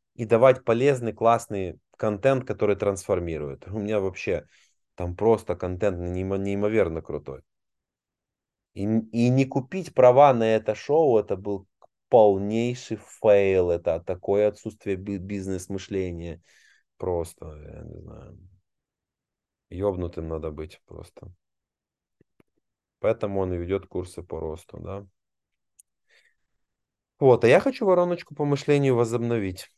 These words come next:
честно говоря. Хочу, но не знаю, ли получится на все время. Тоже.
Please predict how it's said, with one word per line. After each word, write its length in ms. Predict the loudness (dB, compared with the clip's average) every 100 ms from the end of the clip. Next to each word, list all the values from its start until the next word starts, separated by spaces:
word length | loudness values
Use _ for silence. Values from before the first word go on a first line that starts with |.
| _
честно 280 | -20 -14
говоря. 380 | -10 -8 -8 -8 -12 _ _
Хочу, 400 | -12 -10 -6 -6
но 140 | -4 -4
не 80 | -4
знаю, 280 | -2 -2
ли 80 | -2
получится 640 | -6 -6 -6 -8 -14 -18 -18 -20 _
на 120 | -12
все 200 | -10 -8
время. 460 | -6 -4 -4 -6 -8 _ _ _ _ _ _ _ _ _ _
Тоже. 420 | -12 -8 -10 -12